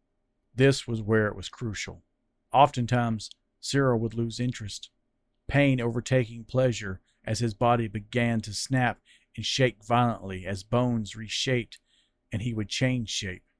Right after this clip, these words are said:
This time was no different, as Cyril stopped and collapsed on top of Fran, moaning in pain.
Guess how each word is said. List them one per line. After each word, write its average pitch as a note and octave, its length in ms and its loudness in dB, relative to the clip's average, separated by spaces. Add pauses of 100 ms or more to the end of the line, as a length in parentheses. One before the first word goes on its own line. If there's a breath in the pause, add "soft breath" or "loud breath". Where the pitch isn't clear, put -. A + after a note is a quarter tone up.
(640)
This A#2 220 0
time G#2+ 260 0
was F2+ 180 -6
no G#2 220 0
different, G#2+ 480 -4 (480)
as A2+ 160 0
Cyril B2 320 -2
stopped A#2+ 520 0 (320)
and G2+ 120 -8
collapsed A#2 440 2
on G#2 120 -4
top A2 240 0
of - 80 -10
Fran, G2+ 400 0 (100)
moaning B2+ 500 4
in F#2 140 -8
pain. G#2+ 440 -2